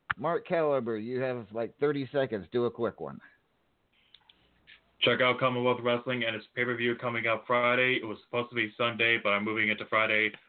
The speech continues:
Speaker 2: February twenty-second. Collision Course, all three brands, Hammerlock, All Action Wrestling, Stampede Wrestling are competing for brand supremacy and a first-round pick for the draft of twenty nineteen.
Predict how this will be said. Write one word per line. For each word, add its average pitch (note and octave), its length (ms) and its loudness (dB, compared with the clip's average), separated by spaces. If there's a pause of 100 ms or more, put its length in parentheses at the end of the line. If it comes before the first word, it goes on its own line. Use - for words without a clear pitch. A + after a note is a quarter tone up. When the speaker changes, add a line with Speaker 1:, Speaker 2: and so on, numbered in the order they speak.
Speaker 2:
February B2 380 2
twenty-second. A#2 600 -2 (200)
Collision B2 500 -2
Course, B2 360 2 (480)
all C3 300 4
three C3 180 -2
brands, A#2+ 380 -2 (100)
Hammerlock, B2+ 520 2 (280)
All C3 180 4
Action B2+ 260 0
Wrestling, A#2+ 380 -2
Stampede C3 400 -2
Wrestling A#2 500 -2 (380)
are A#2 80 4
competing B2 420 0
for A#2+ 140 -2
brand A#2+ 300 0
supremacy A2 720 -2
and A#2 120 2
a A2 40 2
first-round G#2+ 520 0
pick A2+ 220 0
for G#2+ 120 0 (180)
the G#2 120 0
draft A2 220 4
of - 80 -14
twenty A2 160 0
nineteen. G#2 440 0